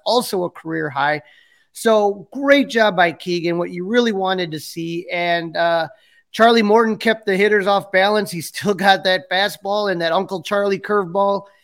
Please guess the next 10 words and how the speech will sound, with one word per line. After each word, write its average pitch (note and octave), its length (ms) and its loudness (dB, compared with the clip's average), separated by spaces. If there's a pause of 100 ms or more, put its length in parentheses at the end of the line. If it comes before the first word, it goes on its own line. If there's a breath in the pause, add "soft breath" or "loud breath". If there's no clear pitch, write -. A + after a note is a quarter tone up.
(340 soft breath)
Uh, F#3 320 2
he G3+ 120 0
went A3+ 180 2
seven A#3+ 460 2
innings, F3 340 -4
three G3 300 -2
hits, F#3 240 -2
and F3+ 180 -6
nine E3+ 360 -2
Ks. E3 500 -4